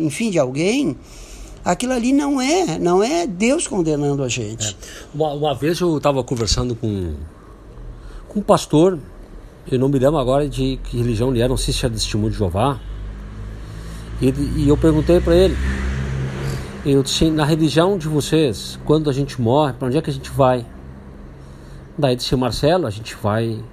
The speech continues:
Speaker 2: vai pro cemitério. E aí depois de um tempo, a gente não sabe quanto tempo, pode ser daqui a mil anos, Jesus vai lá e acorda. E aí ele vai escolher quem é que, que ele vai, vai ficar ou não."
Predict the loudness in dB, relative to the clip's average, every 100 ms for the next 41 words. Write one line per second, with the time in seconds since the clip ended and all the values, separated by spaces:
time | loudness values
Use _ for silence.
0 | -18 -20 -20 -20 -20 -20 -20 -20 -20 -20
1 | -20 -14 -6 -6 -2 -2 4 4 4 0
2 | -16 -20 -20 -20 -20 -20 -20 -20 -20 -2
3 | 0 2 2 2 4 4 4 -2 0 4
4 | 4 2 -2 -6 -6 -4 -4 -4 -4 -4
5 | -2 -4 -2 0 0 -2 -12 -20 -20 -20
6 | -8 -6 -4 -4 -4 -4 -2 -2 -2 -4
7 | -8 -14 -20 -20 -20 -20 -20 -20 -20 -20
8 | -20 -10 -2 0 2 0 2 2 2 2
9 | 0 2 2 -2 -12 -20 -20 -20 -20 -20
10 | -20 -20 -20 -20 -8 0 2 2 2 2
11 | 0 2 4 4 2 0 0 -2 -2 -2
12 | 0 -2 -4 -8 -16 -20 -20 -20 -20 -20
13 | -20 -20 -20 -20 -20 -20 -20 -20 -20 -14
14 | -4 -2 0 -2 0 0 0 -2 -4 -4
15 | -6 -6 -2 0 2 2 0 -2